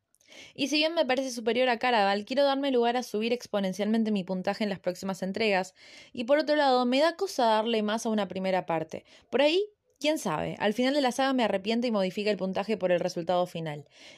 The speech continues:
Y de verdad espero que así sea, porque ¿qué hay mejor que perderse a muerte en un libro? Nada. Mi corazón late por la oportunidad de perderse en las páginas de un libro y olvidar hasta mi propio nombre,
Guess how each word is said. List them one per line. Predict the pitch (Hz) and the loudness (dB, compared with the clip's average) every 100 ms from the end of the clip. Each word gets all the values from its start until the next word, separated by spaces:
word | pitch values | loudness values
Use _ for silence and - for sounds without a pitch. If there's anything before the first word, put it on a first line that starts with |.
| - | -4
Y | 254 | 2
de | 262 | 4
verdad | 269 302 | 4 4
espero | 320 - 262 226 | 2 2 0 0
que | |
así | 208 208 | -2 -2
sea, | - 196 160 156 | -2 0 0 -2
porque | 175 170 - 180 175 _ _ - | -4 -4 -6 -8 -8 _ _ -4
¿qué | 277 | 0
hay | 302 | 2
mejor | 311 277 262 | 0 2 0
que | 277 | 0
perderse | 220 202 214 214 | 0 2 2 2
a | 214 | 0
muerte | 202 202 208 | 0 0 0
en | 190 | -2
un | 175 | -2
libro? | 165 147 151 - _ - | -4 -6 -10 -18 _ -8
Nada. | 160 156 143 139 _ _ _ _ - - - | -4 -2 -4 -8 _ _ _ _ -20 -20 -8
Mi | 214 208 | -4 0
corazón | 220 220 254 254 | 0 2 2 4
late | 240 240 | 4 4
por | 233 226 | 0 2
la | 202 | 0
oportunidad | 190 185 185 202 | 0 -2 0 2
de | 202 | 2
perderse | 185 185 185 | 2 2 0
en | 196 | -4
las | 190 | -4
páginas | 190 202 202 | -4 -2 0
de | 190 | 0
un | |
libro | 185 202 208 | 0 2 4
y | |
olvidar | 185 175 180 | 4 4 2
hasta | 185 185 | 2 -2
mi | 175 | -4
propio | 170 180 180 | -2 -2 0
nombre, | 170 165 160 160 | -2 -4 -6 -10